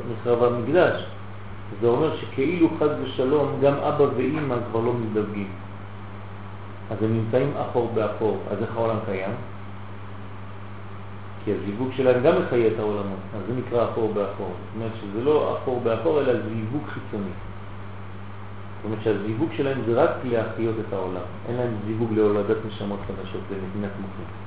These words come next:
זה נקרא זיווג מינימלי של חיות העולמות. והדרך זה חמישה דברים שאירעו בתשעה באב, שאז נשלם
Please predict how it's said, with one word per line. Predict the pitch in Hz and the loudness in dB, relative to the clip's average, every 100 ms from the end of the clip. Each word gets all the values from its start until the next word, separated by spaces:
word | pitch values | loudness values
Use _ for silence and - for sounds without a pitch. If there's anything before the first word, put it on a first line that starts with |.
| - - - - - - - - - - - - - - - - - - - | -10 -10 -10 -10 -10 -8 -10 -10 -10 -10 -10 -10 -10 -10 -10 -10 -10 -10 -8
זה | 101 104 | -4 -4
נקרא | 98 - 110 | -2 0 0
זיווג | 107 107 110 | 0 -2 -2
מינימלי | 110 104 104 110 135 147 - - | -2 0 2 2 2 0 -4 -6
של | 110 101 | -4 -4
חיות | - 110 107 | 0 0 0
העולמות. | 101 95 92 87 - - - - - - - - - - - - - - - - - - - | 0 0 -4 -6 -8 -10 -10 -10 -10 -10 -10 -10 -10 -10 -10 -10 -10 -10 -12 -10 -10 -10 0
והדרך | 107 107 147 160 120 | 4 8 10 8 6
זה | 151 160 | 2 2
חמישה | 139 135 156 131 | 2 2 2 4
דברים | 131 143 110 | 2 2 0
שאירעו | 135 131 | 0 0
בתשעה | 127 - - | -2 -2 0
באב, | 120 117 123 - | 4 4 4 4
שאז | 127 120 | 4 4
נשלם | 117 135 | 0 -2